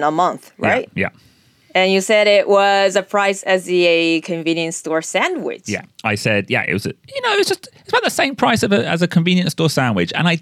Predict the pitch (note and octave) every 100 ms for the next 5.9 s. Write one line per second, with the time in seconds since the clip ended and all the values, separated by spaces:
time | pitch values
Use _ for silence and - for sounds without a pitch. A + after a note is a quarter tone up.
0 | - D4+ - - - - - G#2 A#2 G#2+
1 | G#2 - - - - - D#3+ F3 C#3+ D#3
2 | E3+ - F#2+ F#2 - G2+ - G#2 G2 F#2+
3 | F#2 - _ - G#2+ F2 F#2 D#2 A1+ -
4 | _ _ _ _ _ _ _ D#3 F3 G#3+
5 | A#3+ C4 A#3+ E3+ D3+ F#3+ G#3+ D3+